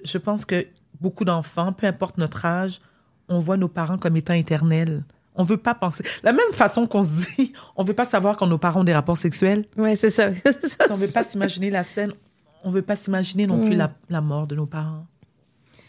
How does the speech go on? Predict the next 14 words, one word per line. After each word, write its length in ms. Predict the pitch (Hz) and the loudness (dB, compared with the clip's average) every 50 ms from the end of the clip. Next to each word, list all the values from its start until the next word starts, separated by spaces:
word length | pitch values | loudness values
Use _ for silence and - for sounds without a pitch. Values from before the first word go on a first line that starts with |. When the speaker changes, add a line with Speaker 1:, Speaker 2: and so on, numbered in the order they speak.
| _ _ | _ _
Speaker 2:
C'est 140 | - - - | -6 -4 0
quoi 120 | 208 247 262 | 0 2 2
ton 140 | 247 196 160 | 2 2 2
plus 120 | - 190 | 2 0
beau 160 | 151 180 180 | 2 2 2
souvenir 380 | 175 - - 165 156 165 202 208 | 2 2 0 2 2 2 2 2
avec 240 | 196 165 160 160 - | 0 0 0 0 0
Maryse ? 580 | 160 147 151 156 190 208 220 220 - - - - _ _ _ _ - | 0 0 0 0 -2 -4 -6 -6 -8 -10 -12 -14 _ _ _ _ -8
Speaker 1:
Mon 100 | 151 165 | -6 -2
Dieu, 100 | 147 185 | -2 0
j'en 140 | 170 165 147 | 0 0 -2
ai 80 | 143 143 | -2 -2
tellement. 340 | 135 160 139 135 139 147 156 - _ _ _ _ _ _ _ _ _ _ _ _ _ _ _ _ _ _ _ _ - - - - _ _ _ _ _ _ _ _ _ _ _ _ _ - - | 0 0 0 0 0 -2 -4 -8 _ _ _ _ _ _ _ _ _ _ _ _ _ _ _ _ _ _ _ _ -20 -20 -20 -20 _ _ _ _ _ _ _ _ _ _ _ _ _ -10 -6
Euh, 180 | 160 160 156 | -4 -4 -4